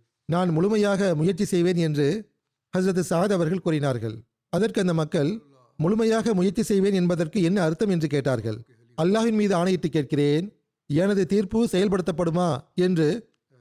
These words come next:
ஹஸ்ரத் சாத் அவர்கள் கேட்டார்கள். அதாவது, உறுதிப்படுத்திக் கொள்வதற்காக மறுபடியும் கேட்டார்கள். "நிச்சயமாக செயல்படுத்தப்படும்" என்று மக்கள் கூறினார்கள். ஹஸ்ரத் சாத் அவர்கள்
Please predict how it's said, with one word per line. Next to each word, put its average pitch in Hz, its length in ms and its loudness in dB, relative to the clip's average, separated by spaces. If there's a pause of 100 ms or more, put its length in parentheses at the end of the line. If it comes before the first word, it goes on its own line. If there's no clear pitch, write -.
(140)
ஹஸ்ரத் 196 340 0
சாத் 180 200 0
அவர்கள் 180 280 0
கேட்டார்கள். 135 600 -4 (300)
அதாவது, 165 560 0 (460)
உறுதிப்படுத்திக் 196 520 0
கொள்வதற்காக 165 600 0
மறுபடியும் 180 400 0
கேட்டார்கள். 127 560 -4 (300)
"நிச்சயமாக 208 880 0 (520)
செயல்படுத்தப்படும்" 185 680 0
என்று 170 220 -2
மக்கள் 180 280 -2
கூறினார்கள். 117 580 -2 (400)
ஹஸ்ரத் 196 340 0
சாத் 185 240 0
அவர்கள் 170 460 0